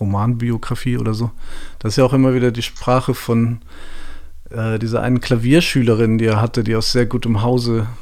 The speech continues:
stammt und wo ich immer s-, ich glaub, es wird in dem Buch so suggeriert oder ich hab mir das so eingebildet, dass er immer so verliebt in sie war eigentlich und aber von vornherein dachte, "Ja, was, was will ich denn?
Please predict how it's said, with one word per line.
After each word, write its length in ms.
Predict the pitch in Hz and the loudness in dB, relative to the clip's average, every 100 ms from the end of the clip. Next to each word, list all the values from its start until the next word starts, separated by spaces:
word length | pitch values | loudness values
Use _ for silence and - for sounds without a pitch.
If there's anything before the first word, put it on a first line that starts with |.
| - | -12
stammt 760 | - - - 110 120 139 - - - - - - - - - | -10 -8 0 2 2 0 -6 -12 -12 -12 -12 -10 -10 -10 -12
und 200 | - 117 | -6 -2
wo 100 | 113 | 0
ich 120 | 113 120 | 0 0
immer 160 | 117 | 0
s-, 260 | 113 - - - - - - | -2 -6 -14 -20 -18 -14 -12
ich 320 | - 101 - | -10 -10 -6
glaub, 160 | 110 | -6
es 80 | 101 | -4
wird 120 | 123 | -2
in 80 | 117 | 0
dem 120 | 113 | 0
Buch 180 | 104 117 | 0 -2
so 140 | - 113 | -2 -4
suggeriert 500 | 110 113 107 135 131 | -2 -2 2 2 2
oder 140 | 113 | 2
ich 80 | 117 | 0
hab 80 | 113 | 0
mir 60 | |
das 100 | 113 | -2
so 80 | - | -2
eingebildet, 460 | 101 117 110 104 110 | 0 0 0 -2 -4
dass 180 | - | -4
er 200 | 110 107 110 110 | -4 -4 -4 -6
immer 220 | 113 110 | -4 -4
so 160 | 107 110 | -2 -4
verliebt 480 | - 110 131 - 98 | -2 -2 -2 -4 -6
in 100 | 101 | -4
sie 140 | 104 | -2
war 220 | 101 104 | -2 0
eigentlich 260 | 101 110 - | 0 -2 -4
und 260 | 104 - - - - - - - - | -6 -6 -14 -16 -20 -20 -20 -16 -6
aber 220 | 104 107 | -4 -2
von 160 | 120 110 | -2 -4
vornherein 480 | 127 123 117 107 | 0 2 2 0
dachte, 280 | 104 101 - | -2 -4 -4
"Ja, 160 | 98 101 | -4 -4
was, 300 | 98 - - | -6 -8 -6
was 180 | 113 - | -6 -4
will 100 | 117 | -4
ich 120 | 123 | -4
denn? 320 | 113 107 104 | -2 -2 -2